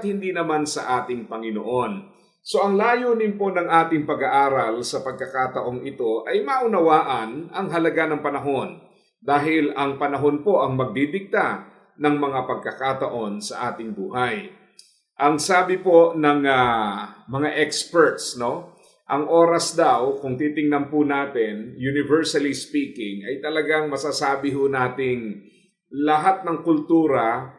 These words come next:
mabagal man ang galawan sa kultura na yan, o mabilis man, kasi may mga lugar po, kagaya ng mga probinsya, ano po, na paminsan mapapansin mo, pagka kumagat na ang dilim, ang mga tao natutulog na.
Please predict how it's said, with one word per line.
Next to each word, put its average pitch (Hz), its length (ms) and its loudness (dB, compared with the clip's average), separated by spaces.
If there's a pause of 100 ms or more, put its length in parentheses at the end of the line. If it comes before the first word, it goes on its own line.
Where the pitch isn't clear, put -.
(260)
mabagal 147 640 4
man 151 240 4
ang 135 80 -2
galawan 151 720 6
sa - 180 -2
kultura 147 480 2
na 143 80 0
yan, 113 460 0 (320)
o 135 160 6
mabilis 147 560 4
man, 139 340 0
kasi 160 220 -4
may 147 160 2
mga 147 240 2
lugar 147 400 4
po, 165 260 4
kagaya 135 460 2
ng 139 160 -6
mga 131 280 -2 (600)
probinsya, 147 760 4
ano 185 140 0
po, 180 320 4
na 107 420 -6 (460)
paminsan 131 400 -4
mapapansin 135 680 -2
mo, 151 220 0
pagka 123 420 -2
kumagat 127 460 -2
na 127 80 -6
ang 135 160 -4
dilim, 147 420 2
ang 117 80 -10
mga 127 300 -6
tao 131 640 2 (320)
natutulog 156 720 4
na. 220 400 -2